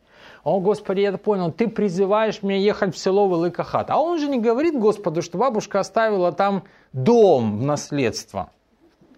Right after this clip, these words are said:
"О, точно, Бог меня призывает именно туда".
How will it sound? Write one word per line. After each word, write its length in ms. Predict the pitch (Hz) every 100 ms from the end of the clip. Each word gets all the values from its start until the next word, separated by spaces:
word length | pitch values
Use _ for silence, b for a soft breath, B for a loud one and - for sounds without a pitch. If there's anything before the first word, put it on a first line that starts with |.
| _ _ _ _ _ _ _ _ _ _ _
"О, 220 | 139 180
точно, 380 | 170 180 - 151
Бог 200 | 151 139
меня 140 | 156
призывает 540 | 143 147 135 135 123 123
именно 260 | 113 110
туда". 300 | 104 104 95